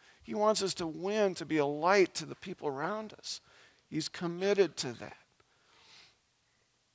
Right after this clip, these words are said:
And we need to, again, give up the fight,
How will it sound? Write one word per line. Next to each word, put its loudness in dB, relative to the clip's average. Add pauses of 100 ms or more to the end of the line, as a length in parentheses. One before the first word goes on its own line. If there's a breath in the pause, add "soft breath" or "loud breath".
(2250 soft breath)
And -6
we 4
need 4
to, 2
again, 0
give 0
up 2
the -10
fight, -10